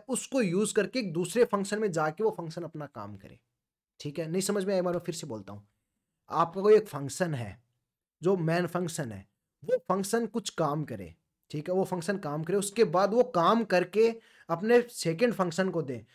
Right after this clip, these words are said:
और उस फंक्शन, वो जो सेकंड फंक्शन है, वो उस पहले वाले फंक्शन या जो भी उसके वैल्यूज हैं, उनको यूज़ करके अपना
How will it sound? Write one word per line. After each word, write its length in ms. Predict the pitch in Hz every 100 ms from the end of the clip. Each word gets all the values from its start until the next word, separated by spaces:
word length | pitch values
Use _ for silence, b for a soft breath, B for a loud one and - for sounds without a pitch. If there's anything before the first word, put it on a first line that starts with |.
| b 190
और 100 | 214
उस 260 | 254 -
फंक्शन, 300 | 196 190 233
वो 160 | 240 247
जो 100 | 233
सेकंड 340 | - 160 220
फंक्शन 280 | 185 180 196
है, 60 | 233
वो 60 | 233
उस 200 | 262 -
पहले 220 | 190 160 214
वाले 180 | 254 240
फंक्शन 420 | 185 196 233 247
या 60 | 233
जो 120 | 240
भी 100 | 247
उसके 220 | - 254
वैल्यूज 400 | 185 175 214 190
हैं, 160 | 170 - b b 233
उनको 280 | 254 269
यूज़ 400 | 220 143 208 233
करके 260 | 240 220 240
अपना 300 | 170 160 226